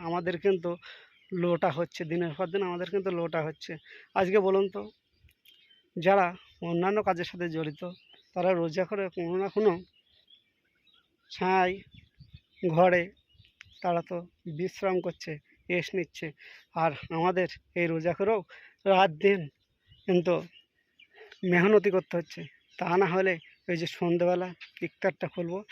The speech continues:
তার পয়সাটা এই গরিবদের কিন্তু জুটবে না। অনেক মেহনত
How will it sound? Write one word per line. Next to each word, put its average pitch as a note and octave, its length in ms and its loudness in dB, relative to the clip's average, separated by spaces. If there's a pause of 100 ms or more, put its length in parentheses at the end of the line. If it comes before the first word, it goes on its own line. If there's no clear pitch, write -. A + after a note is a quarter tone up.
(260)
তার F3 240 0
পয়সাটা E3+ 400 -2 (520)
এই F3 80 2 (560)
গরিবদের F3 460 0
কিন্তু E3 240 -4 (420)
জুটবে D#3+ 360 0
না। D#3 60 -6 (440)
অনেক G#3 160 6 (160)
মেহনত F#3 320 4